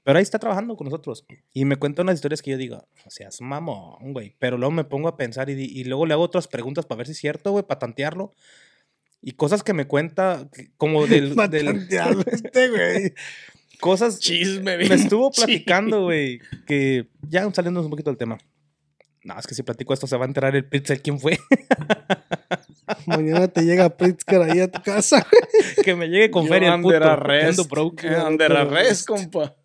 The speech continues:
Speaker 1: No,
Speaker 2: Te
Speaker 1: pero
Speaker 2: va a decir,
Speaker 1: el
Speaker 2: "What do you know?" <laughs>
Speaker 1: O sea, el,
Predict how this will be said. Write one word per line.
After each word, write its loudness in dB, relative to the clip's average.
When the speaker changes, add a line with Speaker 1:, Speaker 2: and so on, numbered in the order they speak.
Speaker 1:
No, 4
Speaker 2:
Te 6
Speaker 1:
pero 10
Speaker 2:
va 10
a 8
decir, 4
Speaker 1:
el 4
Speaker 2:
"What 8
do 4
you 10
know?" 8
<laughs> 4
Speaker 1:
O 6
sea, 6
el, 0